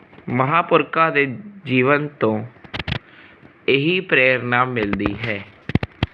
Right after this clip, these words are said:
ਮਹਾਂਪੁਰਖ ਹਮੇਸ਼ਾ ਘੱਟ ਅਤੇ ਸਮਝਦਾਰੀ ਨਾਲ ਬੋਲਦੇ ਸਨ। ਚੁੱਪ ਰਹਿਣ ਦੇ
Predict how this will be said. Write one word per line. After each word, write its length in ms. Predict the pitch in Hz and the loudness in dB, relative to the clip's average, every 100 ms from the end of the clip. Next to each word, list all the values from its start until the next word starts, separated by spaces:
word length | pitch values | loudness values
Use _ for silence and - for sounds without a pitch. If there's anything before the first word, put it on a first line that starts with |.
| - - - - _ _ _ _ _ _ - - - - - 120 | -12 -8 -8 -8 _ _ _ _ _ _ -10 -10 -16 -16 -8 -4
ਮਹਾਂਪੁਰਖ 720 | 123 139 139 - 143 151 - - _ - - - - 127 | 0 0 -2 0 0 0 -8 -10 _ -20 -20 -20 -4 -2
ਹਮੇਸ਼ਾ 520 | 120 117 110 123 127 - - - - - - | 2 0 0 -2 -4 -8 -20 -20 -20 -20 -4
ਘੱਟ 320 | - 123 - 127 135 - _ _ - _ _ _ _ _ _ - - - - 127 | -4 -4 -2 -2 -2 -12 _ _ -20 _ _ _ _ _ _ -20 -20 -20 -4 -2
ਅਤੇ 200 | 127 127 | 0 -2
ਸਮਝਦਾਰੀ 840 | 123 127 120 127 123 120 117 139 156 - _ _ _ _ - _ _ - - _ - | -2 -4 -2 -4 -2 -2 0 -2 -4 -20 _ _ _ _ -20 _ _ -20 -20 _ -8
ਨਾਲ 360 | 127 123 117 | 2 4 4
ਬੋਲਦੇ 520 | 123 120 107 101 101 104 | 2 -2 -2 -2 -6 -8
ਸਨ। 320 | - 123 104 - - - - - - - _ _ _ _ _ _ _ _ _ _ _ _ - - - - _ _ - | -2 -2 -2 -10 -20 -20 -20 -20 -20 -20 _ _ _ _ _ _ _ _ _ _ _ _ -20 -20 -20 -20 _ _ -12
ਚੁੱਪ 300 | - 156 - 185 | -2 -2 0 0
ਰਹਿਣ 380 | 180 165 156 143 | 0 0 -4 0
ਦੇ 240 | 117 117 | 0 -2